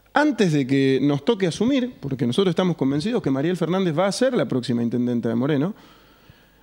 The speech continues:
nosotros correspondimos,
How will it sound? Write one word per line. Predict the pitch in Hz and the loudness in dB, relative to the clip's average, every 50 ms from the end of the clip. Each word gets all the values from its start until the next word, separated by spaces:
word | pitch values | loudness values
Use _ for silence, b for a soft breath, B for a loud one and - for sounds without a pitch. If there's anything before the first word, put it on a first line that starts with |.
| b - | b -2
nosotros | 175 185 277 247 285 254 202 - - - _ _ _ _ _ _ _ _ _ _ _ _ _ _ _ _ _ - _ _ _ _ - _ _ _ _ _ | -2 0 0 2 0 0 0 -4 -14 -20 _ _ _ _ _ _ _ _ _ _ _ _ _ _ _ _ _ -20 _ _ _ _ -20 _ _ _ _ _
correspondimos, | - - - 196 208 196 - - 196 196 196 214 233 262 269 277 277 277 262 - - | 2 4 6 6 4 4 2 2 0 2 2 2 2 2 2 2 0 0 -2 -6 -10